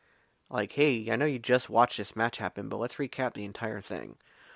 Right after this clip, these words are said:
Oh, by the way, that match you watched an hour ago, we're gonna recap it once again. Um,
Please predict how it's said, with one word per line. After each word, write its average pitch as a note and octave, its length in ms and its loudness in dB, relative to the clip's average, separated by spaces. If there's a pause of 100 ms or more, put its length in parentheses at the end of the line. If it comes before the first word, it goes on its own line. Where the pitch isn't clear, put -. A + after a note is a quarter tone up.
(160)
Oh, - 60 -10
by D3 160 8
the D3 100 8
way, D3 120 12
that A#2 160 8
match A#2 360 0
you C3+ 80 -2
watched C3+ 380 0
an C#3+ 60 -2
hour C#3+ 180 4
ago, D3+ 260 4
we're B2 120 -4
gonna C3 180 0
recap A2+ 460 -2
it D#2+ 100 -2
once F2+ 240 -10
again. C#2+ 400 -12 (800)
Um, - 420 -8